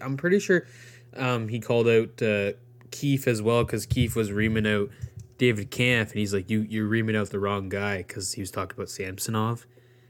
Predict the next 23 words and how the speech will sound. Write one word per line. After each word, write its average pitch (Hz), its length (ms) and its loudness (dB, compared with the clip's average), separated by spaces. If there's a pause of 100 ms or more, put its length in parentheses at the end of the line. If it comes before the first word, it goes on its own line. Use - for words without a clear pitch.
(280)
Um, 98 480 -8 (840)
and 101 200 -10
'cause - 160 -10
Kampf, 117 460 0
it 110 160 -2
wasn't 110 240 -8
Kampf's 101 340 -6
fault. 110 380 -2 (240)
It's 107 200 -8
just - 120 -6
Samsonov 104 500 -2
was 95 220 -8
just 98 300 -8
not 101 360 -4 (720)
playing 127 280 0
well. 147 420 2
But 117 260 0 (220)
yeah, 101 220 -2 (100)
continue 147 320 6
what 160 120 6
you 139 100 8
were 123 80 8
saying. 104 380 2